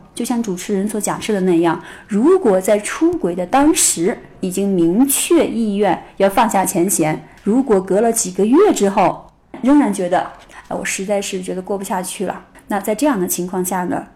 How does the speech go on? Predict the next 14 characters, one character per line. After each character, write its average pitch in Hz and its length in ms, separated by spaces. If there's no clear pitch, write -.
要 220 260
求 185 400
多 233 200
分 214 240
财 180 220
产， - 220
法 180 240
律 190 120
可 185 180
能 175 120
是 196 80
支 233 180
持 196 240
的。 165 200